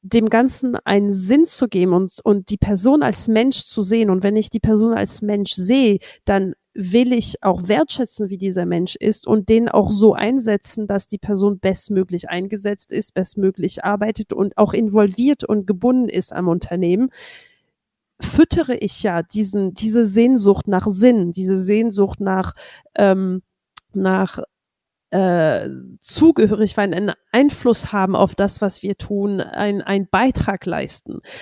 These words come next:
Also es ist eine Generation, die schwieriger ist zu führen, wenn man aus anderen Generationen kommt,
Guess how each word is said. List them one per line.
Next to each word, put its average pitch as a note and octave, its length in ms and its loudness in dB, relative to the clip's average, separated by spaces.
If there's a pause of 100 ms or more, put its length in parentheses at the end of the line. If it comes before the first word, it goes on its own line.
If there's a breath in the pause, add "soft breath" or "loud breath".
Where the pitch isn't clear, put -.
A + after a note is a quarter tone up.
(140 loud breath)
Also G#3+ 300 4 (960)
es - 300 0
ist - 480 0 (340)
eine A3 180 4
Generation, A3 960 2
die A3 200 -2
schwieriger C4+ 600 0
ist - 240 0
zu A3+ 100 -4
führen, C4+ 500 2 (640)
wenn A3 200 2
man C4+ 160 2
aus A#3+ 180 0
anderen A3+ 360 2
Generationen F#3+ 600 0
kommt, - 520 -2